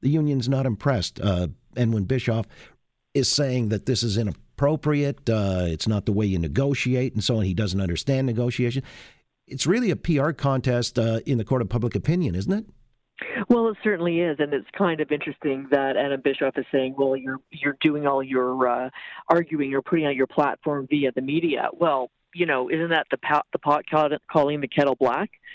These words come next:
Speaker 2: Isn't that what the unions have been doing all this time? So, you know, when somebody plays your own game back at you, of course, there's, uh, you know, there is some consternation there.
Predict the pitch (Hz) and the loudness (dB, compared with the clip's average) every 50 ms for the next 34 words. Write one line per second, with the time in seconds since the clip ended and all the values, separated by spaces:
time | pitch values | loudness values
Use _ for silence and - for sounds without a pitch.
0 | - - - - - 151 170 170 147 135 143 147 143 147 135 - 123 117 120 139 | -20 -18 -10 -6 -2 0 0 2 2 2 0 2 0 -2 -2 -2 -4 -4 -4 -2
1 | 151 170 185 180 180 190 180 190 190 185 185 185 190 196 196 190 190 185 190 180 | 0 0 0 0 0 -2 -2 -2 -2 -2 -2 -2 -2 -2 -2 -2 -2 -2 -4 -6
2 | - - 196 185 185 202 233 262 - - - - - - - - - - - 220 | -6 -4 -2 -2 0 -2 -4 -6 -8 -14 -14 -12 -12 -14 -14 -16 -8 0 0 2
3 | 196 190 190 190 180 180 175 170 170 170 180 180 - - 208 190 175 156 156 156 | 2 2 0 0 0 2 2 2 2 0 0 -2 -4 -6 -4 -2 -2 -2 0 -2
4 | 170 175 - 220 220 - - - _ - 202 185 165 151 151 147 - 151 156 160 | -4 -4 -2 -4 -4 -4 -8 -12 _ -2 -2 0 0 0 0 0 0 0 -2 -2
5 | 156 147 - 143 147 156 151 139 131 143 139 139 131 - 135 131 139 160 - - | -2 -2 0 0 0 0 -2 -2 0 0 0 0 2 0 0 0 0 -4 -6 -6
6 | - 131 131 143 143 139 _ - - 185 170 151 _ _ - - 147 143 135 139 | -4 -2 0 0 -2 -2 _ 0 2 2 2 0 _ _ -2 0 0 2 2 -2
7 | 147 135 131 - 147 139 135 131 131 131 127 131 123 120 120 113 113 110 95 92 | -2 -4 -2 0 2 2 2 2 2 2 2 2 2 2 2 2 2 0 0 0
8 | 87 73 - 180 175 156 127 135 151 147 - 147 147 - - 147 143 - 143 131 | -2 -2 -2 0 0 0 0 0 -2 -2 -2 -2 -4 -2 -4 -4 -2 0 0 0
9 | 127 - - 127 117 113 120 - - 120 117 113 90 - | 0 0 -2 -2 0 0 -2 -2 -2 -2 0 0 0 0